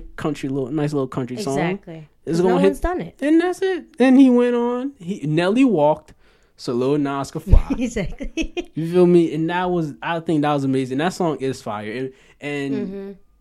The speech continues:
Speaker 1: I know there's black people like, "Yo, this junk is whack." I'm like, "Come on, bro." 'Cause if the Migos did a country song, y'all would lose it.
Speaker 2: Exactly.
Speaker 1: You guys would go crazy if Migos did something like that. If Drake got on a country
Speaker 2: <laughs>
Speaker 1: song,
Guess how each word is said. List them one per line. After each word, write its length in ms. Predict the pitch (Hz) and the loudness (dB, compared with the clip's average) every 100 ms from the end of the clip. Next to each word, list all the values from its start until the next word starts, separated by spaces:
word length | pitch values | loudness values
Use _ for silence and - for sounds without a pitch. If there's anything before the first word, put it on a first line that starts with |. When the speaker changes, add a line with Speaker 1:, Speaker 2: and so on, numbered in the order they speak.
| _ _ | _ _
Speaker 1:
I 100 | 190 | -2
know 180 | 226 208 | 2 4
there's 160 | 190 | 4
black 200 | 147 180 180 | 4 0 0
people 200 | 160 147 | -2 0
like, 180 | 131 | 0
"Yo, 240 | 127 127 123 | 0 -4 -4
this 180 | 131 127 | -6 -6
junk 180 | 135 | -8
is 120 | 127 107 | -8 -10
whack." 460 | 101 113 117 117 - _ _ _ _ _ | -6 -2 -2 -4 -10 _ _ _ _ _
I'm 60 | 208 | -6
like, 140 | 165 | -6
"Come 180 | - 190 | -6 -8
on, 160 | 110 110 | -8 -10
bro." 320 | 113 110 107 - | -10 -10 -14 -12
'Cause 160 | - 143 | -8 -4
if 160 | 151 | -6
the 100 | 135 131 | -4 0
Migos 560 | 175 208 196 196 160 | 0 2 6 6 4
did 160 | 143 170 | -4 -6
a 60 | 170 | -6
country 400 | - 127 120 117 | -8 -8 -8 -10
song, 460 | 113 110 110 113 - _ | -8 -8 -10 -12 -18 _
y'all 300 | - 113 113 | -8 -4 -2
would 140 | 135 127 | -4 -4
lose 340 | 123 117 87 | -4 -4 -6
it. 160 | 60 - - | -14 -20 -20
Speaker 2:
Exactly. 480 | 185 180 165 165 123 | -20 -20 -18 -10 -2
Speaker 1:
You 80 | 147 | 2
guys 220 | 151 143 | 2 0
would 80 | 131 | -4
go 140 | 131 | -6
crazy 580 | 135 - 151 147 139 127 | -6 -8 -4 -4 -2 -4
if 60 | 98 | -6
Migos 500 | 107 143 165 160 147 | -4 -2 0 -2 -2
did 120 | 147 | -6
something 240 | 135 147 139 | -6 -6 -6
like 220 | 139 135 | -6 -6
that. 380 | 135 127 123 - _ _ _ _ _ _ _ - - | -6 -4 -6 -12 _ _ _ _ _ _ _ -20 -8
If 220 | 156 120 | -8 -6
Drake 540 | 101 117 127 143 139 - _ 131 | -10 -8 -2 -2 -2 -4 _ -4
got 260 | 135 143 147 | 0 2 4
on 180 | 180 170 | 4 4
a 100 | 151 | 2
country 460 | - 165 165 165 | 0 0 2 2
Speaker 2:
<laughs> 120 | 160 165 | 2 2
Speaker 1:
song, 360 | 151 151 151 | 0 0 -2